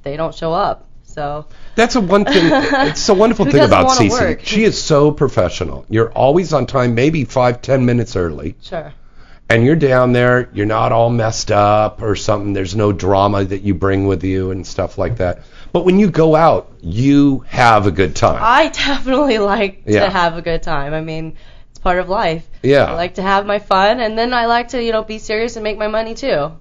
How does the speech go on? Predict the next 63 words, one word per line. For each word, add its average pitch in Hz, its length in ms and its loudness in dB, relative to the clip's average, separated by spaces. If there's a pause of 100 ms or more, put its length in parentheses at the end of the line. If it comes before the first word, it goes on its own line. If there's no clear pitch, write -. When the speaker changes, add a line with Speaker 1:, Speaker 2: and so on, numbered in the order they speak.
Speaker 2:
Yeah. 175 240 4
Speaker 1:
You 220 100 0
know, 196 160 0
and 262 160 0
I 302 100 2
like 302 180 0
to 302 80 -4
have 262 120 -2
a 233 60 -10
good 214 160 -6
time 175 240 -4
doing 160 260 -4
it. 123 160 -10
So, 160 380 -2
like, 165 420 -6
you 175 160 -14
know, 160 80 -4
you're 175 220 -4
the 190 80 -4
one 180 160 -6
that 151 100 -12
puts - 200 -8
on 160 180 -2
the 151 80 -8
face 160 280 -4
and 147 100 -12
the 151 100 -6
attitude, 160 500 -6
and 147 160 -10 (600)
I'd 190 140 -4
rather 190 240 0 (260)
be 175 140 -4
happy 175 540 -2
and 151 140 -4
have 160 180 0
a 156 40 -2
good 151 160 -4
time 160 560 -2
than 156 140 -4
be 156 140 -6
miserable 151 600 -6
and 139 180 -10
Speaker 2:
Mm-hmm. 110 300 0 (100)
Speaker 1:
not 160 160 -4
enjoy 156 240 -4
my 131 140 -8
work. 143 340 -8 (680)
Speaker 2:
I 160 60 4
think 226 340 -2
what 208 120 6
Speaker 1:
Yeah. 165 60 2
Speaker 2:
happens 160 400 2
to 127 120 4
a 104 160 2
lot 135 160 6
of 151 80 2
celebrities, 92 560 0
whether 135 260 0
they're 143 220 2
in 117 80 2
adult 101 540 -2
or 98 80 0
mainstream, 95 800 0